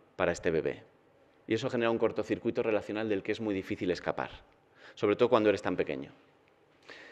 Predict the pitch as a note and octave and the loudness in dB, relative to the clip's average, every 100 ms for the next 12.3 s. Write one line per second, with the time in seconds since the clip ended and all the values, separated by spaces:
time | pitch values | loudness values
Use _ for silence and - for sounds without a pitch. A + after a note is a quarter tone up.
0 | - _ A2+ B2+ D3 E3 G3+ D#3+ C#3+ E3+ | -20 _ 6 8 8 6 6 6 4 2
1 | E3 D#3 - - C3 A#2+ A#2+ E3 F3 - | 4 2 2 2 6 6 8 6 4 0
2 | D3+ C3+ C3 A#2 - A2 C#3+ C#3 C3 B2+ | 0 2 0 -2 -4 -4 0 2 4 2
3 | B2 B2+ C3+ A#2+ B2 A#2+ A#2 B2+ A#2+ A2 | 2 0 -2 0 0 0 0 4 4 4
4 | G#2+ A2 G#2 A#2 B2+ B2+ - - - - | 2 2 4 6 4 2 -6 -18 -18 4
5 | C3 B2+ A2+ G#2 B2+ C#3+ C#3+ B2 A2 B2 | 6 8 6 4 4 4 4 2 2 2
6 | A#2 G2 F2 - E2 E2 E2 - F#2 - | 4 6 6 4 2 2 2 -4 -6 0
7 | A2+ A2+ A#2 C#3+ C#3 B2 G2+ G2 A2+ B2+ | 2 2 4 4 4 2 -2 -2 0 2
8 | C#3+ C#3 C3 C#3 D3+ - F#3 - - _ | 4 4 4 2 -4 -4 -6 -8 -18 _
9 | - - - A2 A2+ - - G#2+ G#2+ B2+ | -20 -20 -4 8 8 8 4 4 6 4
10 | C#3+ A#2+ A#2 A#2+ A#2 G#2 G#2 A2+ G#2+ G#2+ | 4 2 0 -2 -2 -4 -4 0 2 2
11 | G2 G2 F#2+ F2+ G2 F#2+ F2+ E2+ D#2+ D#2+ | -2 -2 -2 2 4 6 4 2 -2 -6
12 | - - | -10 -18